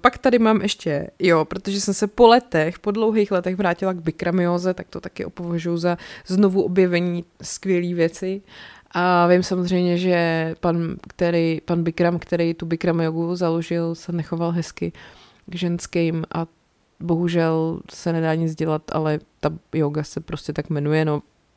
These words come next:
bylo by asi fajn, kdyby ji třeba přemenovali, ale to asi nesměj. Nicméně tím chci říct, že mi někdo i psal na Instagramu, jestli mi nevadí, že pan Bikram teda znásilňoval ženský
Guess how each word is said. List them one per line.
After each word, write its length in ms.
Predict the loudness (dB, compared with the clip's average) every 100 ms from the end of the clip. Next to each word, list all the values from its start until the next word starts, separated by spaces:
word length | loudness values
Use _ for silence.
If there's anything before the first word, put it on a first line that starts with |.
| 0
bylo 180 | 2
by 120 | 2 -2
asi 220 | -4 -6
fajn, 200 | -2 -2
kdyby 200 | -2 -4
ji 60 |
třeba 180 | -2 -2
přemenovali, 600 | 0 0 2 2 2 2
ale 160 | 2 -2
to 160 | -8
asi 160 | -8 -4
nesměj. 400 | -2 0 0 -2 -6 -18 -18 -18 -20 -20 -10 -2
Nicméně 440 | -2 4 4 4
tím 160 | 2 -2
chci 200 | 0 0
říct, 180 | 0
že 100 | 2
mi 140 | 2 4
někdo 280 | 2 0 0
i 60 |
psal 320 | -2 0 2
na 80 | 2
Instagramu, 560 | 2 0 -2 0 2 2
jestli 220 | 2 4
mi 100 | 6
nevadí, 500 | 6 6 4 4 2
že 120 | 2
pan 260 | 0 0 2
Bikram 380 | 2 2 2 0
teda 200 | 0 0
znásilňoval 800 | 0 0 0 0 0 2 0
ženský 600 | 2 0 0 -6 -6 -6